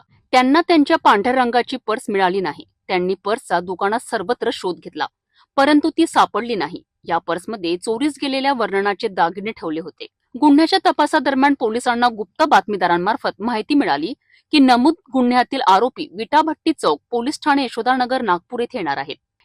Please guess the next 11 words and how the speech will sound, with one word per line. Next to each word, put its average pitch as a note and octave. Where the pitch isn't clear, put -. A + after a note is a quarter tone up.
या C#4
माहितीच्या D4
आधारे A3+
पोलीस B3+
ठाणे D#4+
डीबी B3+
स्टाफचे B3
पोलीस A3
उपनिरीक्षक F#3+
सदाशिव B3
कणसे, G3+